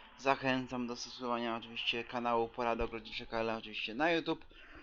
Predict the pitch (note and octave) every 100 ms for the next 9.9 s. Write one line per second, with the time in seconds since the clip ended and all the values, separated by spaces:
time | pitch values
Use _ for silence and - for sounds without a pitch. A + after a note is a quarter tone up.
0 | - F3+ F3 E3 D3+ D3 C#3+ C3+ - C3+
1 | A#2+ B2+ D#3+ F3 E3 F3 E3 - - -
2 | - - - _ - - - - - -
3 | G#3 B3+ C#4+ C4 B3 C#4+ C#4 C#4 C#4 G#3
4 | F#3 F3 F#3+ F#3 G3 G3+ F#3+ F#3+ E3+ D#3+
5 | C3+ - _ B2+ C3 F3 F3+ F#3 F#3 -
6 | _ _ _ _ _ _ _ - - -
7 | C#3+ C#3+ D#3 C#3 D3+ F#3 F#3 F#3+ E3+ E3
8 | E3 D3 D#3+ D#3+ D#3+ D3 - - D#3 D3
9 | D3 C#3 C#3 C3+ C3+ C3+ C3 A#2+ A#2+